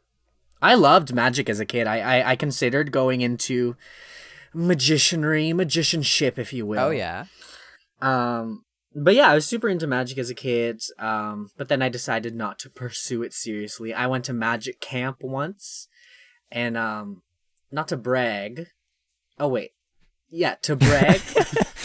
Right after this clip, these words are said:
Speaker 2: Right, the opposite, the opposite.
Speaker 1: <laughs> The opposite, yeah, yeah. Um, we,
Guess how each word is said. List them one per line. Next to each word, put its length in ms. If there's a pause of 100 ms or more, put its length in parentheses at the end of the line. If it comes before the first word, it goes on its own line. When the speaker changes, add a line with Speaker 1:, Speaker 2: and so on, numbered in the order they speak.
(540)
Speaker 2:
Right, 160
the 100
opposite, 320
the 80
opposite. 380 (420)
Speaker 1:
<laughs> 200
The 120
opposite, 400
yeah, 380
yeah. 720
Um, 180 (420)
we, 540